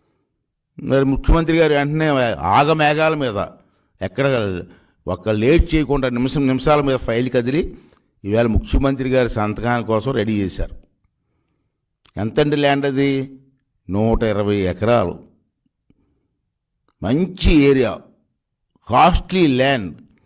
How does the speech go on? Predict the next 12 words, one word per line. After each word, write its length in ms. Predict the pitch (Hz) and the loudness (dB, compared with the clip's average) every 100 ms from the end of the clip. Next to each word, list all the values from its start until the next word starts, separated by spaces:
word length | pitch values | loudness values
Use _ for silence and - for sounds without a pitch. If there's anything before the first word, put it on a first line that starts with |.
| _ _ _ | _ _ _
ఇప్పుడు 340 | 127 123 147 185 | -4 0 4 4
అక్కడ 160 | 170 | 4
ఉన్నటువంటి 800 | 156 156 170 180 160 165 156 147 151 - - _ - | 2 2 2 0 0 0 2 -2 -4 -12 -20 _ -12
రేటు 400 | 95 120 143 127 | -2 0 0 0
ప్రకారం 520 | 151 139 143 135 113 | 0 2 2 0 -2
చూసుకుంటే 680 | 120 - 135 139 180 233 - - _ _ _ _ _ _ _ _ _ _ _ _ _ _ _ _ _ _ _ _ _ _ _ | -2 -2 0 0 0 0 -4 -20 _ _ _ _ _ _ _ _ _ _ _ _ _ _ _ _ _ _ _ _ _ _ _
కనీసం 800 | 120 156 220 240 226 202 127 90 - _ _ _ _ _ _ _ | -2 2 6 6 6 4 2 -4 -18 _ _ _ _ _ _ _
ఎకరా 580 | 113 127 - 202 185 170 | -2 0 2 6 6 6
రెండు 240 | 165 156 147 | 4 2 2
మూడు 200 | 139 - | 2 2
కోట్లు 320 | 131 147 143 | 2 0 0
ఉంటుంది. 340 | 117 92 76 | -4 -4 -6